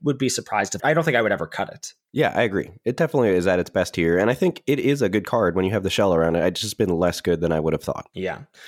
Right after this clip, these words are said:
Speaker 1: So m-, looking at how to get into this deck, I do think an early Eutropia is the most common way to get into it. Or, you know, you have green cards and you see that blue is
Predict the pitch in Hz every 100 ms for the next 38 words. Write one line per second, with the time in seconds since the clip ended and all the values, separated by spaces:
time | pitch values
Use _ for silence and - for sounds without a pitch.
0 | - 185 175 - _ _ - - 156 208
1 | 262 233 135 147 143 - _ - 139 139
2 | 120 127 - 139 156 185 180 185 185 -
3 | 131 190 202 190 165 143 131 139 139 123
4 | - 120 110 117 110 107 110 113 110 107
5 | 104 - - - 101 113 123 123 143 143
6 | 143 139 143 147 160 160 160 - - -
7 | - - - 190 185 175 160 156 151 147
8 | - - 147 156 175 147 151 147 151 147
9 | 143 139 - 139 139 135 - 143 131 120
10 | _ - 131 - 123 139 151 156 147 139
11 | 143 139 131 -